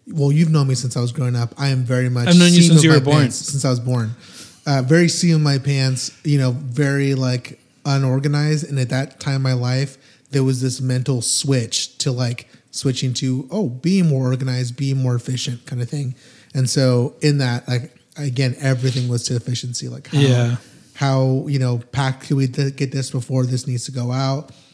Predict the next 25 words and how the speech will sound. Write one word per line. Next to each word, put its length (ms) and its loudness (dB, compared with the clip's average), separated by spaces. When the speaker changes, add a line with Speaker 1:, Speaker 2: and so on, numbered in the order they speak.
Speaker 1:
You 100 -2
know, 340 -2
where 260 2
do 100 2
we 120 0
get 200 -2
diapers? 640 -2
When 240 -2
do 80 -2
we 100 -2
get 220 -4
them? 400 -4
At 80 -8
what 220 -10
prices? 920 -4
Speaker 2:
Yeah. 140 2
Speaker 1:
What's 160 0
a 40 -6
good 200 -2
deal? 240 0
What's 240 -4
not 140 -2
a 40 -2
good 200 -6
deal? 260 -4